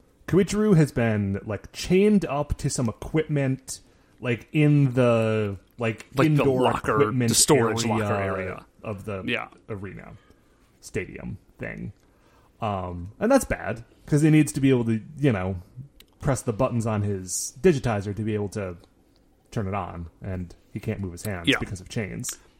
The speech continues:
Speaker 2: Yes, we flip to the kids, and they are on, like, the travel team <laughs> bus, <laughs> just going to the tournament. So they're on the travel team bus, they're going to the tournament.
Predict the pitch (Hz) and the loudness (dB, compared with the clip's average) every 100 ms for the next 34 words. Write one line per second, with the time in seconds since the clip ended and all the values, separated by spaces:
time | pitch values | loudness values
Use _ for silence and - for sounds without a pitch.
0 | _ _ _ _ _ _ _ _ - _ | _ _ _ _ _ _ _ _ -12 _
1 | - 143 127 - - 139 - 220 - 196 | 0 2 2 -4 -2 -2 0 -2 0 -2
2 | 151 - - 247 131 139 160 - - _ | -2 -6 2 4 4 -2 -4 -6 -8 _
3 | _ _ _ 156 156 120 175 180 143 143 | _ _ _ -2 -2 2 2 2 0 -2
4 | 143 135 147 - - 180 - - - 143 | 2 4 4 2 2 0 0 0 2 2
5 | - 160 160 143 - - - - - 208 | 0 -2 -2 -4 -4 2 2 2 0 -4
6 | - 170 - 208 165 131 - 151 147 151 | 0 -2 2 2 2 -2 0 2 2 -2
7 | 147 - 131 123 127 139 - _ - - | -4 2 4 4 4 2 0 _ -20 -20
8 | - - - 277 311 269 175 147 143 135 | -20 -14 -2 2 2 4 4 4 2 2
9 | 131 123 127 143 123 - 113 110 | 2 2 0 -2 -2 -4 -4 -4